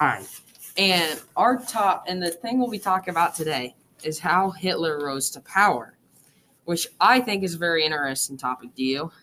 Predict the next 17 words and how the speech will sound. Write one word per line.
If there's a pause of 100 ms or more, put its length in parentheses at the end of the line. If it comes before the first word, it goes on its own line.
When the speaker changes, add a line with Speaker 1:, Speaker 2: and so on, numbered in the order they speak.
(100)
Speaker 1:
Yeah,
so
do
I. (640)
Speaker 2:
I
like
it. (300)
So
we'll
just
go
ahead
and
jump
right
into
it.